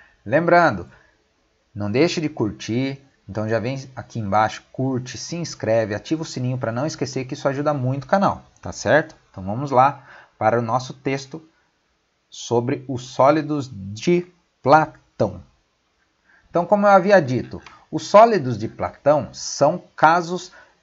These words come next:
particulares de poliedros, ou também, como eu disse agora há pouco, eles são poliedros muito especiais. São poliedros que possuem todas as faces do mesmo formato e, que,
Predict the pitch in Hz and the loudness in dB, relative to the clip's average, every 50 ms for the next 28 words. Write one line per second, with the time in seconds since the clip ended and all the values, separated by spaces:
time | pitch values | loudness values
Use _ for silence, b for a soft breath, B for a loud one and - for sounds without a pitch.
0 | _ _ - 185 196 214 214 208 - - 202 - - - 185 151 120 104 107 113 | _ _ 6 8 8 8 6 2 -4 -12 -14 -10 -2 0 2 4 4 4 4 4
1 | 123 135 160 165 147 127 147 147 - - 175 208 226 190 139 120 101 90 95 87 | 4 2 2 -2 -2 -4 -6 -6 -6 -6 -4 -2 2 2 2 2 2 0 -6 -10
2 | 90 - - b b b b b b b _ - 147 170 180 175 180 147 127 131 | -10 -12 -16 b b b b b b b _ -4 -2 -2 0 2 0 0 0 -2
3 | 139 135 - 156 151 151 143 139 120 101 117 131 123 - - 135 147 156 170 170 | -4 -4 -4 -4 -4 -2 -2 -4 -4 -4 -6 -6 -2 0 2 4 6 6 6 4
4 | - - 185 190 190 190 175 160 - - 160 160 170 - b b b b b b | 2 0 -2 0 0 -2 -2 -2 -2 0 0 0 0 -2 b b b b b b
5 | _ - 185 208 208 180 165 165 160 170 170 156 156 147 156 170 156 190 180 - | _ -2 0 2 4 4 4 4 2 0 -4 -4 -4 -6 -6 -6 -6 -6 -8 -4
6 | - 185 180 180 - 196 170 123 117 120 120 - - - _ _ _ _ _ _ | -4 -4 -4 -2 -2 -2 0 0 -2 -2 -4 -8 -12 -16 _ _ _ _ _ _
7 | _ _ _ _ _ _ _ - - - - 220 220 202 202 - - _ _ - | _ _ _ _ _ _ _ -16 -8 0 2 2 2 2 -2 -8 -16 _ _ 0
8 | 233 262 247 226 190 160 156 170 180 175 160 160 156 - - - - 143 - - | 2 2 4 6 6 6 8 6 6 4 4 0 -4 -4 -8 -6 -4 -4 -4 -6
9 | - - - 170 165 131 - - - - 208 226 233 220 202 196 - - - 190 | -8 -4 0 0 0 0 -2 -6 -10 -8 -6 -6 -4 -6 -6 -8 -10 -6 -2 2
10 | 208 233 220 196 208 185 151 160 180 190 185 - - - - - - - 165 185 | 2 4 4 4 4 4 4 4 4 4 4 2 -4 -14 -16 -8 -2 0 2 2
11 | 208 214 202 202 - - - 160 143 127 113 123 160 185 175 160 143 131 135 139 | 2 2 0 -2 -6 -8 -6 -4 -4 -4 -4 -4 -4 -4 -4 -4 -6 -6 -4 0
12 | 151 170 185 196 196 180 160 170 185 190 196 190 - - - - 156 175 190 185 | 0 2 2 2 0 -2 -4 -4 -4 -4 -4 -4 -6 -10 -8 -2 0 0 2 0
13 | 165 139 120 117 123 135 139 131 - - - 104 95 b b b b b b b | 0 -2 -2 -2 0 0 0 0 -2 -6 -10 -14 -14 b b b b b b b
14 | b b _ 196 233 240 240 - 254 247 220 202 196 | b b _ -8 -8 -8 -6 -6 -6 -6 -6 -6 -8